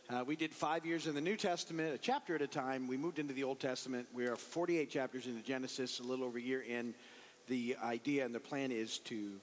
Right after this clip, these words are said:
continue to work through the Old Testament together over the next fourteen years. And, uh,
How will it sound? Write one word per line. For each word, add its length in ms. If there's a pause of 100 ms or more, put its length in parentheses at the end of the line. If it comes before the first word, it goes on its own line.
(140)
continue 460
to 80
work 280
through 140
the 100
Old 160
Testament 400
together 340
over 200
the 100
next 200
fourteen 440
years. 320 (640)
And, 300
uh, 240